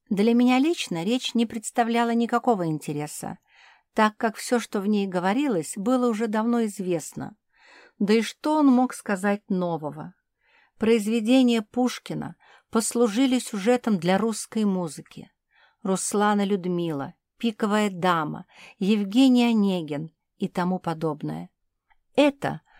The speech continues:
могло быть интересно лишь для большинства слушательниц, вовсе не знакомых с историей музыки.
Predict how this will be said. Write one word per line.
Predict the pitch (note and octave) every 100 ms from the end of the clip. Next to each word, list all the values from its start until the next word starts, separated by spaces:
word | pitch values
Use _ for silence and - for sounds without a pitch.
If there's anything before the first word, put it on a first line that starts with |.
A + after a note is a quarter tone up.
| _
могло | G3 A#3 G#3+ C#4
быть | A#3 A#3 -
интересно | A3+ A3+ - A3 C#4 D4 - D3+ D#3+ _ F#3+ F#3 -
лишь | A#3 D4+ - - _ _ -
для | F#3+ A3 B3
большинства | A3 B3+ - D4 C#4 - B3+ A#3+ G3
слушательниц, | - G#3+ G3+ - D3 - C#3+ D3+ D3+ - - _ _ _ -
вовсе | G#3 C4 D4 - F3+
не | E3+
знакомых | D#3 D#3+ - G#3+ G3
с | - F3+
историей | - G3+ F#3 F3
музыки. | E3 D3+ D3+ - -